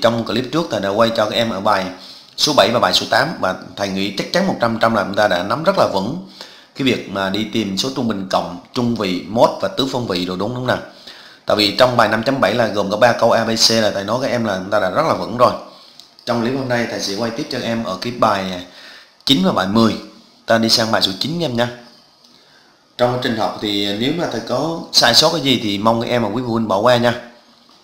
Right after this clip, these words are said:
Số lượng học sinh giỏi quốc gia của năm mười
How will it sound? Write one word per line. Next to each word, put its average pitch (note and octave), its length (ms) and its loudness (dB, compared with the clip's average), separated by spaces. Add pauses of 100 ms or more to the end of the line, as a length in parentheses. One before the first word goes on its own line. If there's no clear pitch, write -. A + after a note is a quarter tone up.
(1120)
Số F3+ 220 4
lượng C#3 140 6
học G#2 120 2
sinh C3 180 4
giỏi A2 180 4
quốc D3 220 0
gia B2+ 360 6
của G#2 60 -4
năm B2 280 4
mười G#2+ 140 0